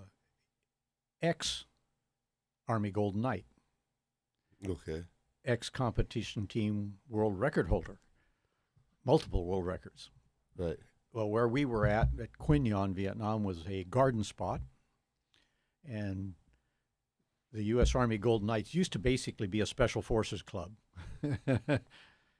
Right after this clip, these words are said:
Speaker 1: If you weren't special forces, you didn't bother to apply to the Knights.
Speaker 2: Okay.
Speaker 1: So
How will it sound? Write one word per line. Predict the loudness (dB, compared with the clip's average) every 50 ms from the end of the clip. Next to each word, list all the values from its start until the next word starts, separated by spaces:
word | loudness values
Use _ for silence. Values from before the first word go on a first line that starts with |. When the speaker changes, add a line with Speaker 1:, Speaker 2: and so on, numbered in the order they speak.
| _ -6
Speaker 1:
If | -4 -2 -2 0 0
you | 2 4
weren't | 4 4 2
special | 2 2 2 2 2 2 0
forces, | 2 2 2 4 2 0 0
you | 0 2
didn't | 2 2 2 2
bother | 4 4 4 4 2
to | 2 2
apply | 4 4 4 4 4
to | 2 0
the | 0
Knights. | 0 0 0 -2 -4 -8 -4 0
Speaker 2:
Okay. | 0 0 2 2 2 2 0 -2 -6 -14 -20 _ _ -4 -4 -4 -4 -10 -20 -20 -20 _ _
Speaker 1:
So | -6 0 2 2 2 2 0 -4